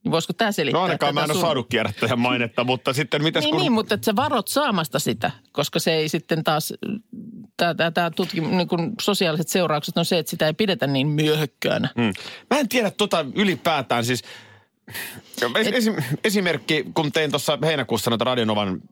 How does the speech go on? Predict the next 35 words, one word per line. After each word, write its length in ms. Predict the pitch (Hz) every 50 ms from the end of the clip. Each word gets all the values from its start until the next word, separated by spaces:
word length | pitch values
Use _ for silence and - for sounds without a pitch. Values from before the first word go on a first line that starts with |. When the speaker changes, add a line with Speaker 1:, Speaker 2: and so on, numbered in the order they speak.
| - 107
Speaker 2:
viikonloppulähetyksiä 840 | 113 104 92 95 87 85 - - 98 87 85 80 87 - - 98 92
iltapäiviä, 580 | 95 87 - - - - - 71 - - - 202
Speaker 1:
Mm. 220 | 196 180 160 147 147
Speaker 2:
niin 80 | 151 -
tuli 120 | 196 208
esimerkiksi 160 | 202 190 - -
sellainen 180 | 214 180 147
puhelu 240 | - 170 156 131 117
studioon, 440 | - - - 139 113 107 98 95 95
että 180 | 95 - -
joku 200 | 127 147 151 -
mies 240 | 160 160 151 135 104 110
halusi 240 | 120 113 110 - -
kehua, 400 | - 156 143 127 117 92 80 73 - - _ _ _ _ _ _ _ _ _ -
että 140 | 101 - 123
hän 80 | 120 107
tykkää 340 | 131 120 - - 110 95
mun 240 | 92 101 104 92 90 -
tyylistä 380 | - 120 104 87 85 - - 95
juontaa. 560 | 95 107 104 78 69 69 - - - - - - 170
Speaker 1:
Joo. 180 | 190 185 156 - - - _ _ _ -
Speaker 2:
Ja 60 | 120
se 60 | 147 156
piti 160 | 156 170 185
kaksi 260 | - 226 220 - -
kertaa 240 | - 151 120 120 123
sen 120 | 120 117 104
puhelun 280 | 147 147 131 117 104 98
aikana 300 | 95 92 - 101 95 92
sanoa, 300 | - 117 110 101 95 90
että 160 | 87 - 120
ihan 220 | 147 147 151 131
tälleen 260 | 113 135 131 131 123
heterosti 500 | 131 151 139 - 117 90 95 - - -
sanon. 460 | - - - 98 87 80 76 67 62